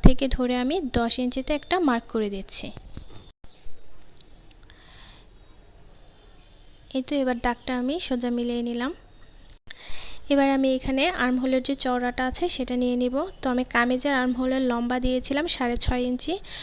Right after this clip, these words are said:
তো সাড়ে ছয় ইঞ্চিতে দাগ কেটে এক্সট্রা আরও তিন ইঞ্চি পরিমাণ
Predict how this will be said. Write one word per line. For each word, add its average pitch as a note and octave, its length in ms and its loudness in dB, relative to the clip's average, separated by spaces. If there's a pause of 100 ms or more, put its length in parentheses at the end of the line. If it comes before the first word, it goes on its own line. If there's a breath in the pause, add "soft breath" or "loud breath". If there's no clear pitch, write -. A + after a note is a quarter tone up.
(180 loud breath)
তো - 60 -2 (120)
সাড়ে B3+ 280 2
ছয় C4+ 200 0
ইঞ্চিতে C4+ 240 -2 (100)
দাগ B3 200 2
কেটে C4 240 0 (180)
এক্সট্রা - 320 -4
আরও D4 140 4 (180)
তিন D4 220 4
ইঞ্চি B3+ 260 0
পরিমাণ D4 260 2